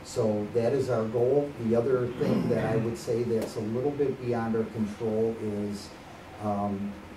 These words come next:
getting a piece of property out of the floodplain is a process that involves fema. And so right now, uh, that berm has been engineered. The application has been submitted by Gorman. Uh,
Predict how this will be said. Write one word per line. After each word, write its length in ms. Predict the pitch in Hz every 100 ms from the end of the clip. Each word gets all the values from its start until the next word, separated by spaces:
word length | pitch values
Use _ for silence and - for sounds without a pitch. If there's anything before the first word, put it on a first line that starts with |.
| - 139
getting 240 | 143 151
a 40 |
piece 280 | 131 143 135
of 120 | 113 -
property 460 | - - 131 117
out 140 | 113 110
of 80 |
the 60 | 107
floodplain 840 | 113 120 113 110 127 123 117 117 110
is 160 | 110 104
a 40 | -
process 720 | 113 107 110 - 110 107 - - - -
that 140 | 110
involves 800 | 107 101 101 98 101 101 - - - -
fema. 300 | 127 123 107 78 80 - - - - - 113
And 180 | 107 101
so 320 | 101 - 104 101 101
right 300 | 113 117 117
now, 440 | 120 120 117 117 - -
uh, 280 | 107 104 104 - - - - -
that 320 | 107 113 110 -
berm 440 | 131 139 113 120 131 - -
has 200 | 113 110
been 260 | 107 113 107 113
engineered. 640 | 113 113 107 110 127 143 -
The 180 | 113 101
application 800 | 101 - 104 123 113 110 - 107
has 140 | 107 101
been 220 | - 98
submitted 520 | 92 117 104 107 110 98
by 140 | 95 98
Gorman. 500 | 98 101 104 113 113 110 110 - - -
Uh, 300 | 107 104 101